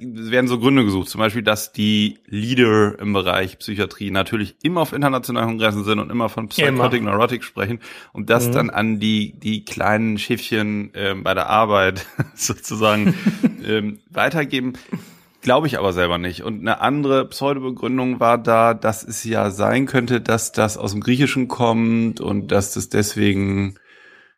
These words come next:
Speaker 1: wie war das nochmal? Hm. Naja, ich glaube, das sind alles Pseudo-Begründungen. Also die gibt's, aber ich vermute, dass es einfach dieses Herdenphänomen ist. Irgendjemand hat damit angefangen und wenn man das auch so ausdrückt, dann gehört man eben dazu.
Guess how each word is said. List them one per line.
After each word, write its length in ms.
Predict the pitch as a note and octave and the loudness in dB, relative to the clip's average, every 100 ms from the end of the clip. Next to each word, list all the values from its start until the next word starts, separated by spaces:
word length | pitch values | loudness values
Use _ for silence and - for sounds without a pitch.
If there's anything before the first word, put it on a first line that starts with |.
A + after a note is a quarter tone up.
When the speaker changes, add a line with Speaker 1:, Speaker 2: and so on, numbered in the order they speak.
| _ _ | _ _
Speaker 1:
wie 180 | - G#2 | -16 -12
war 100 | A2+ | -8
das 160 | G#2+ G2+ | -8 -8
nochmal? 600 | G#2+ G2+ G#2 F#2+ G2 G2 F2+ F2 - | -10 -8 -6 -4 -4 -6 -10 -18 -10
Hm. 300 | G#2 F#2 E2+ - - _ _ _ | -6 -6 -8 -20 -20 _ _ _
Naja, 300 | F#2+ F#2 E2 _ _ | -2 -2 -2 _ _
ich 240 | - D3+ - | -2 0 2
glaube, 220 | C#3+ - | 2 2
das 140 | A#2+ | -2
sind 120 | A#2 | -4
alles 380 | - A2 G#2 - | -4 -2 -4 -8
Pseudo-Begründungen. 1000 | - - B2 A2+ F2+ - - F#2 - - - | -8 0 2 4 2 -2 -8 -10 -12 -10 -2
Also 300 | G#2+ G2+ - | 0 0 -4
die 160 | - G#2 | -8 -2
gibt's, 480 | A2+ F#3 - - - _ _ _ _ _ _ - | 0 0 -4 -12 -16 _ _ _ _ _ _ -8
aber 160 | - | -4
ich 80 | - | -2
vermute, 400 | - A2+ A#2 A2 | 0 0 0 0
dass 200 | G#2+ G2+ | -2 -2
es 100 | G#2+ | -4
einfach 320 | - G#2 A#2+ A2+ | -4 -2 -2 -4
dieses 360 | - D3+ G#2 | -4 -6 0
Herdenphänomen 720 | A2+ A#2+ A#2+ - G#2 G#2 G#2 | 4 4 4 0 2 4 4
ist. 280 | G2+ F#2+ - - | 2 -4 -6 0
Irgendjemand 400 | C3 C3+ B2 A#2 | 4 4 4 2
hat 120 | G#2 | 0
damit 200 | F#2+ G2 | 0 0
angefangen 560 | - A#2+ A#2 - A2+ A2 | -2 -2 -2 -4 -4 -2
und 100 | G2+ | -2
wenn 120 | G2+ | 0
man 100 | F#2 | -2
das 180 | - - | -4 -2
auch 220 | G#2+ G2 | -2 0
so 140 | - | 0
ausdrückt, 600 | F2+ F#2+ - - F2 - _ _ _ _ _ _ | 2 0 -2 -10 -12 -12 _ _ _ _ _ _
dann 120 | - F2+ | -6 0
gehört 160 | F2+ | 2
man 140 | F#2 F2+ | 2 2
eben 180 | F2+ F#2 | 2 0
dazu. 400 | G2 - - | 0 -4 -8